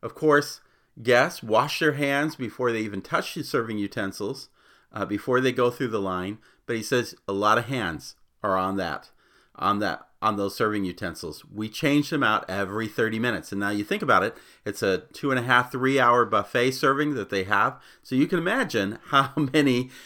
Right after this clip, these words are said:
of those utensils are going through the washer every,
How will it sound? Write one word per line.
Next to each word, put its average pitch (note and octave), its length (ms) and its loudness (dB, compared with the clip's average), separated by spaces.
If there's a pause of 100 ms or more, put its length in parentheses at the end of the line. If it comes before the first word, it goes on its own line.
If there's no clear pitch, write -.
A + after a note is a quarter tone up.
(280)
of A#2 160 4
those B2+ 320 8
utensils D#3+ 640 2
are A2+ 200 0
going A2 400 2
through C3 500 6
the A#2+ 120 2
washer A#2+ 640 2 (540)
every, C3 760 4